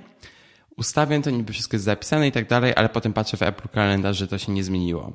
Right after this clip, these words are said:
No to zmieniam to w Apple Kalendarz i tak samo, a, jest ta sama sytuacja, że się zmienia, ale potem wraca do ustawień domyślnych. I nie mam pojęcia, jak to zmienić i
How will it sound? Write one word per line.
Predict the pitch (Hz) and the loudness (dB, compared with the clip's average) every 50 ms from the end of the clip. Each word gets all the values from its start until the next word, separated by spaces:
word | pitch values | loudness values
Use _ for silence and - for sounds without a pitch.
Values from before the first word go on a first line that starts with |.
| - _ - | -14 _ -10
No | 107 | -4
to | 107 110 | -4 -2
zmieniam | 101 107 117 117 117 110 | 0 2 4 4 4 4
to | 113 110 107 | 2 0 0
w | - | 0
Apple | 101 107 - - - 104 | -2 -2 -2 -4 -6 -2
Kalendarz | - 110 117 113 101 101 107 110 123 127 123 - - | 2 4 4 4 4 2 2 2 0 0 0 -2 -6
i | 113 104 104 104 104 101 - | -6 -6 -4 -4 -6 -6 -4
tak | - 107 104 - | -6 -6 -6 -2
samo, | - 113 104 104 98 98 98 95 95 95 98 - - - - - - - - - - - _ - | 0 0 0 2 0 0 0 0 -2 -4 -6 -8 -14 -20 -20 -20 -20 -20 -20 -20 -20 -14 _ 0
a, | 104 98 95 95 - - | 2 2 4 2 2 0
jest | 113 107 - | -2 -2 -2
ta | 110 | -2
sama | - - 107 104 101 | 0 2 2 2 2
sytuacja, | - 98 - 104 95 92 - - 92 | 0 -2 -2 0 0 0 0 -2 -4
że | 92 | -4
się | 90 107 101 | -2 -2 -2
zmienia, | 98 120 147 165 175 175 170 160 151 69 | 0 2 2 2 2 2 2 2 2 2
ale | - 120 120 | 4 4 4
potem | - - 120 - 117 110 | 4 2 0 0 0 2
wraca | 110 107 107 - - | 2 2 2 0 -2
do | 104 101 101 95 | -2 0 0 0
ustawień | 98 - - - 90 95 92 87 | -2 -2 -4 -6 -4 -2 -2 -2
domyślnych. | 90 90 87 82 85 - - - - - | 0 0 -2 -2 -4 -8 -10 -12 -12 -6
I | - 110 | -2 0
nie | 120 139 | 2 4
mam | 156 165 165 | 4 2 2
pojęcia, | 143 147 156 131 - - | 0 0 -2 -2 -2 -4
jak | 123 - - | -8 -8 -10
to | - 113 | -12 -10
zmienić | 104 101 95 92 95 107 117 113 - - | -8 -8 -6 -6 -4 -4 -6 -6 -10 -12
i | - 113 107 101 98 101 101 101 | -8 -6 -4 -4 -4 -4 -6 -6